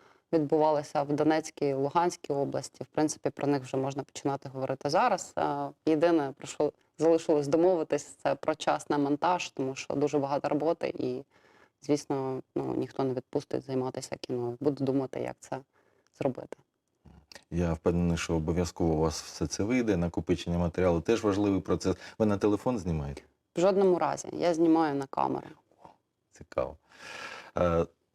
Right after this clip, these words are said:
Speaker 2: значить, я впевнений, що і якісно це буде дуже добрий фільм. Але поділіться, будь ласка, своїм власним секретом. Напевно, от ми, от, трішки заторкнули цю тему травмування, псих-, е, психологічного в тому числі. Як вам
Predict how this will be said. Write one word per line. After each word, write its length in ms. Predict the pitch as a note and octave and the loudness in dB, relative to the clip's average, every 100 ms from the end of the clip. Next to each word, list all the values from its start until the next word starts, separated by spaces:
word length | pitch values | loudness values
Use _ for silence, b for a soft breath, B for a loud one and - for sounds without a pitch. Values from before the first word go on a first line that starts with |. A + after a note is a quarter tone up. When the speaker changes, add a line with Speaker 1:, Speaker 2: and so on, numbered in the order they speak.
| - | -2
Speaker 2:
значить, 520 | F#2+ B2 D3 D#3+ - | 2 2 4 2 2
я 220 | G#2+ C3+ | 4 4
впевнений, 460 | C3 C#3+ C#3+ C3 A#2+ | 4 2 2 2 2
що 160 | - | 4
і 80 | B2 | 4
якісно 500 | A2+ A2+ A2 G#2 G#2+ | 6 4 2 -2 -2
це 140 | F2+ G2+ | 0 2
буде 220 | G#2 G2+ | 4 2
дуже 260 | F#2+ F#2+ G2 | 4 2 4
добрий 320 | G2 G2 F#2+ | 2 2 2
фільм. 240 | G#2 G2 - | 2 0 2
Але 220 | G#2+ A#2+ | 4 4
поділіться, 540 | C3 B2+ D3 E3+ - | 2 2 4 4 2
будь 120 | B2+ A#2 | 0 2
ласка, 260 | B2 - | 0 0
своїм 380 | G#2 B2 C3 A2+ | -2 2 4 4
власним 340 | G2 F2 F2 | 4 2 0
секретом. 500 | E2 E2+ F2 F2 F2 | 0 2 2 2 2
Напевно, 400 | F#2+ F#2 A2+ G#2 | 0 2 2 2
от 120 | G2+ A2 | 0 2
ми, 160 | G#2+ E2+ | 0 2
от, 200 | G#2 - | 0 2
трішки 280 | G2+ - | 0 0
заторкнули 520 | F#2+ G#2 G#2 A2+ G#2+ F#2+ | 0 2 0 2 0 2
цю 140 | G2+ | 0
тему 300 | - G2 F#2+ | 0 0 2
травмування, 680 | G#2 G#2 A2 G#2+ B2+ B2 G#2 | 2 4 4 4 2 2 -2
псих-, 260 | - F2 - | -2 -6 -2
е, 140 | G2 | -2
психологічного 720 | E2 A#2+ - G2+ A2 G#2 G#2 | 0 -2 2 2 0 0 -2
в 40 | E2+ | 0
тому 220 | F#2 F#2 | -2 0
числі. 300 | F#2 F2+ G2 | -2 0 2
Як 200 | C#3+ - | 2 2
вам 200 | B2 | 0